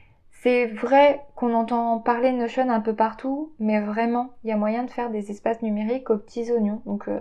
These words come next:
je te le rec-, je te le recommande. Si, euh, tu connais pas, vraiment, lance-toi, essaie, tu, tu verras ce que tu peux faire. Et puis après, du coup, je te disais, donc j'utilise pas que Notion, j'utilise aussi d'autres supports plus anecdotiques.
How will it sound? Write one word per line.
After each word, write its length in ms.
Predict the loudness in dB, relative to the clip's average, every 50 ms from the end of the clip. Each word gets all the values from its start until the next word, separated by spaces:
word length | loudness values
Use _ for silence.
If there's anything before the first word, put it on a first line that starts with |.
| -8 -12 -18
je 120 | -20 -8
te 80 | -6 -4
le 100 | -4 -2
rec-, 300 | 0 0 0 -2 -4 -8
je 140 | -12 -12 -12 -12 -6
te 80 | -4
le 100 | -2 0
recommande. 680 | 4 4 4 4 4 2 2 2 2 0 0 -2 -4 -6 -10 -16 -20 -20 -20 -20 -20 -20
Si, 520 | -20 -20 -8 -4 -2 -2 0 0 0 -2 0
euh, 400 | 0 0 0 2 2 0 0 -2 -4
tu 160 | -8 -14 -8
connais 340 | -4 0 0 2 2 2 2
pas, 380 | 2 2 4 4 2 0 -4 -8
vraiment, 420 | -4 -2 -2 0 0 0 0 0 -2
lance-toi, 680 | -2 0 0 0 0 -2 -6 -8 -4 -2 0 2 2
essaie, 340 | 0 -2 -4 -4 -2 -2 -2
tu, 360 | -2 -4 -4 -2 -2 -2 -2 -4
tu 140 | -6 -6 -4
verras 260 | -4 -4 -4 -4 -6
ce 80 | -4
que 80 | -4 -4
tu 160 | -4 -4 -6
peux 140 | -6 -6 -6
faire. 200 | -6 -8 -12 -18 -18 -20 -20 -20 -20 -20 -20 -20 -20 -20 -20 -20 -20 -18 -18 -20 -20 -20 -20 -20 -20 -20 -20 -14 0 2
Et 120 | 2 4
puis 140 | 6 10 10
après, 360 | 10 10 8 4 2 2 4
du 160 | 4 0 -2
coup, 340 | -2 0 0 2 4 4 4
je 100 | 4 2
te 80 | 0 -2
disais, 300 | -2 -2 0 2 2 2
donc 160 | 2 2 -2
j'utilise 380 | -4 -6 -6 -4 -6 -6 -2
pas 160 | 0 2 2 2
que 100 | 2 2
Notion, 460 | 2 2 0 0 0 0 0 0 -2 -6 -12 _ -20 -20 -20 -20 -20 -20 -20 -14
j'utilise 500 | -8 -6 -6 -2 0 2 2 2 4 2
aussi 280 | 2 0 0 -2 0 2
d'autres 260 | 4 4 4 4 2
supports 460 | -2 -4 -2 4 6 6 6 6 4
plus 240 | -2 -2 -2 2 2
anecdotiques. 840 | 2 2 2 0 0 -2 -2 -2 -2 0 0 0 0 0 -4 -12